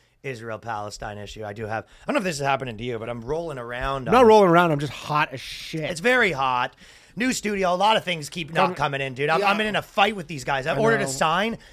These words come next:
Speaker 1: and I paid for the advanced shipping.
Speaker 2: I'm telling you, you bought it from a drop shipping
Speaker 1: I
Speaker 2: company
Speaker 1: got
Speaker 2: in China.
Speaker 1: fucking hosed.
Speaker 2: I'll guarantee you bought it from China.
Speaker 1: Yeah, dude, I'm getting scammed right and left.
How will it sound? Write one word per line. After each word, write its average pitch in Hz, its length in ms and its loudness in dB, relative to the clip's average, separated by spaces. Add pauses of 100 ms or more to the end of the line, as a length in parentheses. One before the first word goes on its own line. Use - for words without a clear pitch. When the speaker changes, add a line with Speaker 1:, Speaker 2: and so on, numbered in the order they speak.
Speaker 1:
and 170 80 0
I 175 40 2
paid 190 380 -2
for 202 80 -8
the 175 140 -8
advanced 165 360 -6
shipping. 170 180 -2
Speaker 2:
I'm 170 60 2
telling 202 280 6
you, 202 60 -2
you 185 120 0
bought 151 200 4
it - 20 -2
from 135 240 -6
a 131 60 -10
drop 120 260 -10
shipping 117 200 -6
Speaker 1:
I 233 80 6
Speaker 2:
company 330 120 6
Speaker 1:
got 339 100 2
Speaker 2:
in - 40 -12
China. 330 160 6
Speaker 1:
fucking 302 180 0
hosed. 302 640 10
Speaker 2:
I'll 180 60 -2
guarantee 170 400 2
you 147 100 -2
bought 135 160 -2
it 123 60 -10
from 120 160 -12
China. 104 280 -12
Speaker 1:
Yeah, 311 220 4
dude, 220 240 -4
I'm 269 100 -2
getting 277 200 -8
scammed 262 600 -2
right 262 140 0
and 240 80 -6
left. 262 220 0